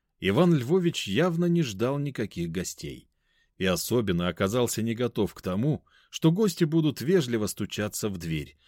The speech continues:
размахивать корочками прессы и бланками с печатями.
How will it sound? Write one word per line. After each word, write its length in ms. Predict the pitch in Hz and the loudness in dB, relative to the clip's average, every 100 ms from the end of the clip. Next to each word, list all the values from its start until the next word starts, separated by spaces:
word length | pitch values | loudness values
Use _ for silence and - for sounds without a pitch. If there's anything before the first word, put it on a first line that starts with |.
| _ | _
размахивать 680 | - 101 95 95 - 87 85 | 0 2 2 0 -2 -6 -6
корочками 540 | - 90 82 - 87 | -4 -4 -4 -4 -4
прессы 600 | 85 - 123 143 - 80 - - | -4 -2 -2 -2 -4 -8 -10 -10
и 120 | - 170 | 0 2
бланками 540 | 123 156 123 101 98 | 4 2 2 0 0
с 100 | - | -2
печатями. 680 | 110 - 78 - 71 57 | -6 -6 -8 -8 -14 -16